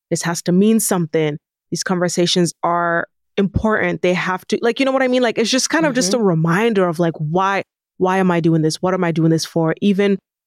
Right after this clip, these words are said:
Speaker 1: with my work outside of this, like, sometimes I sit and I'm like, "Yo, the amount of people that are losing their jobs for speaking about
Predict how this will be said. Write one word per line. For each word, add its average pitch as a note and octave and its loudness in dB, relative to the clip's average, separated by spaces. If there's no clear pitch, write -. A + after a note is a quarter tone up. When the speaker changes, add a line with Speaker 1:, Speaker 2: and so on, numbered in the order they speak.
Speaker 1:
with F#3+ 0
my G#3 0
work A#3+ -2
outside F#3 -2
of D#3+ 0
this, F3 0
like, F3 -2
sometimes A3+ -2
I G3+ 2
sit - -2
and E3+ -2
I'm F3 2
like, F3 2
"Yo, F#3 2
the E3 2
amount G#3 2
of A4+ -2
people A#3+ 0
that G#3 2
are F3 2
losing F3+ 2
their F3 2
jobs D3+ -2
for D#3+ 0
speaking A#3+ -2
about G3+ -2